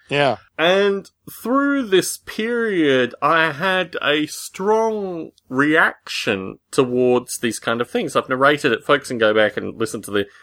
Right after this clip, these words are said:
Speaker 2: early teens of the Stone Ape podcast to hear more on this.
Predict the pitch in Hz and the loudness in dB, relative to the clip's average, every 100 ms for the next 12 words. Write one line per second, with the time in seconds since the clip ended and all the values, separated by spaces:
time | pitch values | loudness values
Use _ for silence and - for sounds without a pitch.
0 | _ _ - 131 127 113 95 - 135 120 | _ _ 0 4 4 2 -2 -2 0 0
1 | 117 107 101 101 - 110 107 107 - 104 | -2 -4 -4 -4 2 4 4 0 0 -2
2 | - - 98 101 - 101 101 - 98 101 | 0 0 0 0 -6 -6 -8 -6 -4 0
3 | 190 180 104 90 - | 2 2 2 -2 -10